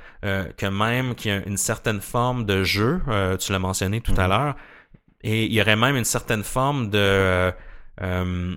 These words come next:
Speaker 1: d'acceptation sexuelle, si on veut.
Speaker 2: Ah.
Speaker 1: Donc, elle, elle teaserait peut-être, euh, quelqu'un,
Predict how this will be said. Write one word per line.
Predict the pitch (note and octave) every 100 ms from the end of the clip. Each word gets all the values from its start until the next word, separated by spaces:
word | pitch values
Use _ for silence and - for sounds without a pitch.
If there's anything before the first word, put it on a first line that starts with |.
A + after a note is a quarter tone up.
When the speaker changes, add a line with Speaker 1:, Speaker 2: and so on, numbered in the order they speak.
| -
Speaker 1:
d'acceptation | G2 B2 - - - B2 A#2 D3 C#3
sexuelle, | - - - A#2+ A#2 A2+ F#2
si | - G#2
on | F#2 F2
veut. | F#2
Speaker 2:
Ah. | B2+
Speaker 1:
Donc, | G2 G2 -
elle, | G2 G2 G2+
elle | G2+ G2
teaserait | - D#3 D#3 C#3 A#2 B2
peut-être, | - C3 B2+ B2 B2
euh, | G#2 G2 -
quelqu'un, | A2 G2+ - G2+